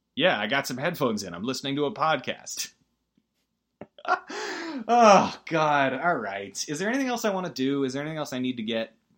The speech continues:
get done? Fifty First Dates. Um, <laughs> no, no, I didn't. Oh, yeah, okay, yeah, no, I got a plug, I got a plug to do.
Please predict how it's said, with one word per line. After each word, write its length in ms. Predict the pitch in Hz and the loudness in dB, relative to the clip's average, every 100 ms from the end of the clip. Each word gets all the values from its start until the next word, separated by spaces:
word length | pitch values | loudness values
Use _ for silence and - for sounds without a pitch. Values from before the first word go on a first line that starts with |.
| _ _ _ _ _ _ - | _ _ _ _ _ _ -14
get 200 | 104 - | -12 -4
done? 400 | 110 107 101 95 _ _ _ _ _ _ _ | -2 -2 -6 -10 _ _ _ _ _ _ _
Fifty 220 | 135 131 | -8 -6
First 280 | 127 113 - | -8 -10 -6
Dates. 720 | 151 147 147 - - - - _ _ _ _ _ _ _ _ _ _ - - _ _ | -4 -2 -2 -6 -10 -10 -14 _ _ _ _ _ _ _ _ _ _ -20 -20 _ _
Um, 760 | 110 117 117 113 113 110 107 101 _ - _ _ _ _ _ _ - - _ _ _ _ _ _ _ _ - | -2 0 2 0 -2 -2 -4 -6 _ -20 _ _ _ _ _ _ -20 -20 _ _ _ _ _ _ _ _ -16
<laughs> 420 | 320 302 262 220 | -12 -8 -8 -2
no, 320 | 196 226 226 | 2 4 4
no, 100 | 196 | 4
I 200 | 175 175 | 4 4
didn't. 260 | 180 160 147 | 2 2 4
Oh, 180 | 247 277 | 8 8
yeah, 360 | 269 240 175 220 | 8 4 6 4
okay, 240 | 180 143 | 4 0
yeah, 240 | 190 175 151 | 2 2 4
no, 120 | 170 | 4
I 140 | 160 | 6
got 100 | 190 | 4
a 60 | 185 | 4
plug, 320 | - 220 170 | 4 4 4
I 80 | 165 | 2
got 140 | 180 | 2
a 60 | 190 | 2
plug 340 | - 190 190 | 2 2 2
to 80 | 156 | -4
do. 240 | 123 104 | -6 -6